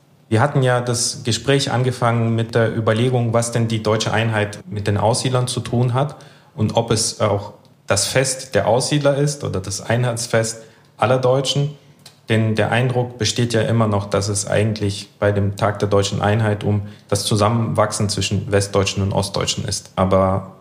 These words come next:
es gibt ja nicht nur diese zwei Gruppen von Mitbürgern, sondern auch viele, viele andere Gruppen und unter anderem eine riesige Gruppe von Aussiedlern aus post-, äh, sozialistischen Staaten und eben diese drei Millionen russlanddeutsche Aussiedler. Ich finde,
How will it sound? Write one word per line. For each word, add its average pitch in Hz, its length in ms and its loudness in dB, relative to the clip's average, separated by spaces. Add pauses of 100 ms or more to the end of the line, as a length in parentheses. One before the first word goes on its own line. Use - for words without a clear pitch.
es - 140 -4
gibt 104 220 -4
ja 95 220 2 (300)
nicht 107 280 0
nur 101 240 0 (240)
diese 117 240 0
zwei 110 320 2
Gruppen 113 340 -2
von 101 320 0 (380)
Mitbürgern, 123 520 2
sondern 101 300 0
auch 95 140 -4
viele, 110 340 0
viele 101 320 -2
andere 120 300 2
Gruppen 120 380 -2 (440)
und 113 100 0
unter 107 220 2
anderem 110 320 2
eine 104 260 0
riesige 107 320 -2
Gruppe 110 280 0
von 104 160 -2
Aussiedlern 98 500 0
aus - 140 -4
post-, - 480 -4 (120)
äh, 98 360 0
sozialistischen 101 680 -2
Staaten 127 500 0
und 101 300 -2 (160)
eben 101 180 -2
diese 101 220 -2
drei 101 200 0
Millionen 101 420 0
russlanddeutsche 104 640 0
Aussiedler. 107 440 -2 (280)
Ich - 140 0
finde, 151 480 2